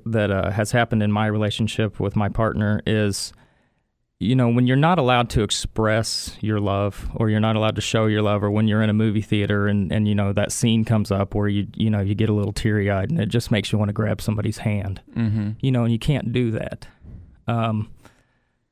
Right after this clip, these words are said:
Speaker 1: or, or, you know, you just wanna hug something. I'm not saying I wanna make out in public. I mean, I
Speaker 2: Right.
Speaker 1: find that disgusting on bo-,
Speaker 2: <laughs>
Speaker 1: both ends of the spectrum. I mean, I just,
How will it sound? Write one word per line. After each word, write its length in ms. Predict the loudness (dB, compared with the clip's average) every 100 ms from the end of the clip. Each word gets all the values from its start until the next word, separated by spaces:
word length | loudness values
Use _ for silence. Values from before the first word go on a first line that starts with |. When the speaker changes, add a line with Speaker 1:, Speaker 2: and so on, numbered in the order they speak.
| _
Speaker 1:
or, 240 | 0 2 2
or, 120 | 2 2
you 140 | 2
know, 120 | 2
you 100 | 2
just 200 | 0 0
wanna 160 | 0 2
hug 160 | 2 0
something. 260 | 0 2
I'm 120 | 2
not 120 | 2 2
saying 180 | 2 2
I 40 |
wanna 160 | 2 2
make 240 | 0 0
out 140 | -2
in 80 | -2
public. 360 | 0 0 0 0
I 120 | 0
mean, 160 | 0 0
I 80 | 2
Speaker 2:
Right. 80 | 2
Speaker 1:
find 200 | 2 2
that 160 | -2
disgusting 580 | -4 -2 -2 -2 -2 -2
on 320 | 0 -2 0
bo-, 240 | 2 2 2
Speaker 2:
<laughs> 60 |
Speaker 1:
both 300 | 2 2 4
ends 220 | 2 2 2
of 100 | 0
the 80 | 0
spectrum. 540 | 0 0 0 0 2
I 60 | 2
mean, 160 | 2 2
I 100 | 2
just, 300 | 0 0